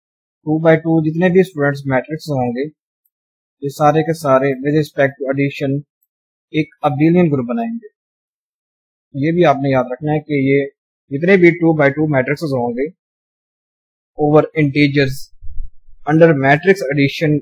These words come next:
ये क्या होंगे? Abelian groups होंगे। तो हम यहाँ पर इसको चेक भी कर सकते हैं।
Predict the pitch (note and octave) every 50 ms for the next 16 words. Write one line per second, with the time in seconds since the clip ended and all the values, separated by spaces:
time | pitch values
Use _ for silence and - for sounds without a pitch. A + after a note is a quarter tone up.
0 | - C#3+ C#3 D3 D3+ D3+ D3 D#3 D3 C3+ C3 B2+ B2+ C3 C3+ C3+ C3+ - _ -
1 | C#3 C3+ C3+ D3 C#3+ C#3+ D3 C#3 B2 B2 A#2+ A#2+ _ _ - - - G#3+ G#3+ -
2 | _ _ _ _ _ _ _ _ _ _ _ _ _ _ _ - C3 B2+ C#3 C#3+
3 | D3 C#3 C#3 C#3 C#3 C#3 D3 C#3+ - - C#3 C3+ - C3+ C3 - - D#3 C#3+ D#3
4 | D3 C#3 C#3 C#3 - C#3 B2+ - - C#3 C3+ C3+ C3+ C#3